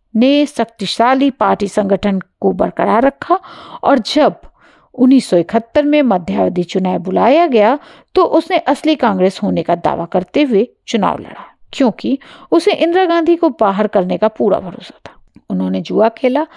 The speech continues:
कि सिंडिकेट गलत था और भारत उनके व्यक्तिगत करिश्मे और उनकी विचारधारा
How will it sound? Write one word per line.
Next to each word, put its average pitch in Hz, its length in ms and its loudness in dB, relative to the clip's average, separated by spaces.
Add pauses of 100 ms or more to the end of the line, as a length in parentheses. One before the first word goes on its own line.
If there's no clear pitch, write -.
(280)
कि 294 80 -2
सिंडिकेट 285 840 0
गलत 202 380 0
था 262 100 2 (220)
और 220 120 2
भारत 226 420 0
उनके 208 280 -2
व्यक्तिगत 226 560 0 (100)
करिश्मे 220 580 0
और 196 240 -2
उनकी 190 340 -4
विचारधारा 202 880 0